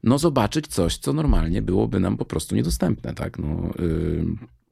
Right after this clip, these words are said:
e, nie wiadomo, jak byśmy inaczej niż na przykład, e, <laughs> e, idąc śladami Onody w, e, tej książce Zmierzchanie świata, mogli wejść w ten tryb takiego,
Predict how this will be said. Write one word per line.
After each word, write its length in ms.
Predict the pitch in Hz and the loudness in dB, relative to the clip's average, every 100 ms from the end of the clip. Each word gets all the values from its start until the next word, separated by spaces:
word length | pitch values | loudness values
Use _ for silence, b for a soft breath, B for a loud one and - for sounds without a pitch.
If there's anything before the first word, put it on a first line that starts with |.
| _ - - - - _ - - | _ -20 -20 -20 -20 _ -20 -8
e, 500 | 92 80 76 73 73 73 | -2 0 0 -2 -2 2
nie 160 | 92 | 4
wiadomo, 320 | 110 139 175 | 6 6 6
jak 400 | 104 87 - - - 92 | 6 4 0 -8 -6 0
byśmy 640 | 92 - 90 80 82 82 B B B B B | 0 2 2 2 2 2 B B B B B
inaczej 540 | 107 107 - 85 87 | 6 6 2 2 4
niż 400 | 95 90 - - | 4 4 0 -2
na 120 | 80 | -2
przykład, 500 | 82 92 92 85 - - | -2 0 0 0 -4 0
e, 1120 | 92 82 - - 117 - - - - - - | 2 4 4 4 2 -2 -10 -8 -10 -10 0
<laughs> 40 | 101 | 2
e, 160 | 87 | 4
idąc 540 | - 101 101 92 - - | 4 4 4 2 -2 -2
śladami 540 | - 90 95 92 90 | 2 4 4 4 4
Onody 500 | 98 107 104 85 82 | 4 4 4 2 0
w, 260 | - - 90 85 82 | -2 -4 0 2 4
e, 40 | 82 | 2
tej 160 | 80 | 0
książce 380 | 80 92 87 - | 0 2 2 2
Zmierzchanie 460 | 87 85 - 87 87 | 2 2 2 2 2
świata, 580 | - 76 67 85 110 - | 2 -2 0 0 0 2
mogli 480 | 92 110 123 131 123 | 2 2 4 2 2
wejść 400 | 104 117 131 - | 4 4 4 0
w 40 | |
ten 160 | 131 107 | 0 2
tryb 340 | - 113 123 | 2 2 2
takiego, 680 | - 110 117 113 110 107 107 | 0 0 2 4 4 4 2